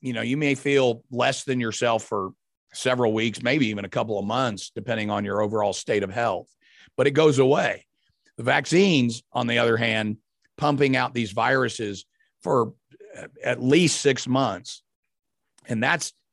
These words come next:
peer-reviewed scientific literature doing biopsies on lymph nodes and, and blood levels showing, you know, continued production of spike protein for months, probably as much as a year as we've seen in some of the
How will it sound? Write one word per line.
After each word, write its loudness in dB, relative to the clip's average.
peer-reviewed 4
scientific -2
literature 0
doing 0
biopsies 2
on -6
lymph 0
nodes 0
and, -4
and -2
blood 2
levels 0
showing, -2
you -2
know, -4
continued 2
production -2
of -2
spike -2
protein -2
for -2
months, -2
probably 4
as 2
much 0
as -2
a -2
year 0
as -6
we've -4
seen 0
in -4
some -2
of -4
the -6